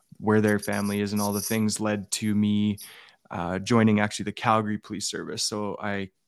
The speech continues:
resigned from the R C M P and then went straight into the Calgary Police. And so Calgary, for those of you that don't know, is, uh, a little bit over a million people, probably about one point two at that point.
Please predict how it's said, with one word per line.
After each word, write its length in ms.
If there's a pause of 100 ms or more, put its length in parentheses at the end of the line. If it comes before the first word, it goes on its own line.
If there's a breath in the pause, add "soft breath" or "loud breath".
(140)
resigned 480
from 140
the 100
R 100
C 140
M 100
P 360
and 180
then 340 (300)
went 180
straight 300
into 340
the 200
Calgary 420
Police. 520
And 140
so 280 (560 loud breath)
Calgary, 340
for 140
those 200
of 60
you 100
that 80
don't 220
know, 180
is, 600
uh, 300
a 60
little 200
bit 120
over 260
a 60
million 360
people, 400
probably 180
about 200
one 200
point 340
two 300
at 100
that 260
point. 400